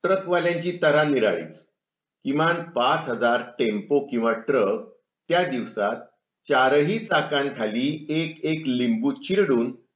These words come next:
त्याचा रस मातीत मिळवतात. दुचाकीवाले सुद्धा फारसे मागे नाहीत. एका अमावास्येला क जीवनसत्वाचा प्रचंड साठा असलेली पन्नास हजार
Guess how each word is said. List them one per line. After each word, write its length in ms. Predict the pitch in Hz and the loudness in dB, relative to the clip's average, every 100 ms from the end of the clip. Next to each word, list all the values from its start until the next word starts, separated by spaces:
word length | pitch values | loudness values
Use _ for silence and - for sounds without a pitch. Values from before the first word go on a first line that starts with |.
| _ 143 | _ 0
त्याचा 360 | 127 127 127 | 2 4 2
रस 300 | 117 151 160 | 2 0 -2
मातीत 520 | 139 131 123 139 127 | -2 0 0 -4 -4
मिळवतात. 440 | 110 82 71 - - _ _ _ _ _ _ _ | -2 -4 -4 -10 -18 _ _ _ _ _ _ _
दुचाकीवाले 800 | _ 107 95 120 110 127 113 120 | _ -6 -2 -2 0 0 2 0
सुद्धा 280 | 117 120 123 120 | -4 -2 -2 0
फारसे 320 | 117 - 131 | -2 -2 -2
मागे 320 | 123 107 110 | 0 0 0
नाहीत. 260 | 147 170 - - _ _ _ _ _ | 0 0 -4 -12 _ _ _ _ _
एका 420 | 117 117 170 175 143 | -4 0 2 0 0
अमावास्येला 880 | 120 113 104 98 - 90 85 104 - - _ _ _ _ | -2 0 0 0 -4 -8 -4 -6 -6 -14 _ _ _ _
क 140 | 185 226 - | 0 2 2
जीवनसत्वाचा 920 | 170 160 160 151 - 131 127 123 131 | -2 -2 0 -2 -4 0 0 2 2
प्रचंड 500 | - 127 - 160 160 | 2 -2 -4 -4 -2
साठा 580 | 147 - 117 - 131 135 - | -2 0 -2 0 -2 -4 -2
असलेली 760 | - - 101 95 90 110 - _ _ _ - | -6 -4 -4 -4 -6 -10 -12 _ _ _ -2
पन्नास 520 | 127 135 156 170 170 | 0 0 2 2 0
हजार 480 | 107 101 127 135 | -2 0 2 2